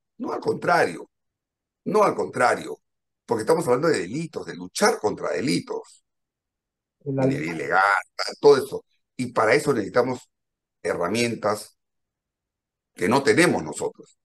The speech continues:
Speaker 2: Sí.
Speaker 1: ¿Tenemos los recursos para comprarlos? Seguramente que sí. Pero no nos condicionen la soberanía. Eso, eso, por lo menos, yo no lo acepto. No me, no me parece a mí que sea una forma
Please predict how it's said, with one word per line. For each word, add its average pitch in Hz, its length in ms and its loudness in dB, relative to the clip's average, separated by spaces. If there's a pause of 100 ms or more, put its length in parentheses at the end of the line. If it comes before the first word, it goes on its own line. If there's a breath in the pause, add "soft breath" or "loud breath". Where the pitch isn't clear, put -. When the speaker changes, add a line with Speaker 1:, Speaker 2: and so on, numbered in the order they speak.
Speaker 2:
Sí. - 160 -4 (320)
Speaker 1:
¿Tenemos 143 320 6
los 135 100 6
recursos 147 320 2
para 147 140 4
comprarlos? 151 420 0
Seguramente 117 500 0
que 107 100 -14
sí. - 160 -20 (960)
Pero 71 540 -2 (640)
no 104 240 0
nos 110 140 -2
condicionen 73 580 0
la 65 100 -10
soberanía. 58 520 -12 (680)
Eso, 98 420 -4
eso, 107 380 4
por - 140 -4
lo - 60 -4
menos, 95 340 -4 (680)
yo 107 300 6
no 107 120 4
lo 78 100 2
acepto. - 380 -8
No 104 100 0
me, 113 120 4
no 131 240 6
me 135 160 4
parece 90 460 0
a 82 40 -2
mí 98 220 -2 (540)
que 139 140 -4
sea 123 300 6
una 117 200 2
forma 95 540 2